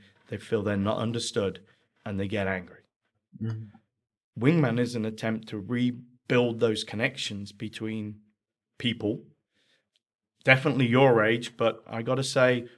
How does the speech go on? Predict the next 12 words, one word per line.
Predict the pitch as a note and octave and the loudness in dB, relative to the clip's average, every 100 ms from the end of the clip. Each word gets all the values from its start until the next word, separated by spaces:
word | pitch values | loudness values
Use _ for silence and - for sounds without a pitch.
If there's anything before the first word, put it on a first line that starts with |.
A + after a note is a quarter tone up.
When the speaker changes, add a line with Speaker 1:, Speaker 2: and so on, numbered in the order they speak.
| - | -6
Speaker 1:
we're | A2+ | -2
doing | B2+ B2+ A#2 | 0 0 0
Wingman | A2+ A#2+ A#2+ A2 | 0 0 -2 -4
for | - A2 | -6 -6
adults | F#2+ F#2+ A2+ A#2 - | -4 -2 -2 -4 -4
now | B2+ D3 C#3 - _ _ _ - | -4 -4 -6 -18 _ _ _ -16
because | A2+ G#2+ F#2+ | -10 -8 -8
adults | F#2 G2 - | -6 -6 -6
need | A#2 | -12
social | A2+ A2 G#2+ A#2+ | -8 -8 -6 -8
emotional | A2+ - A#2 | -8 -8 -6
learning. | A2+ A#2 A#2 | -4 -4 -6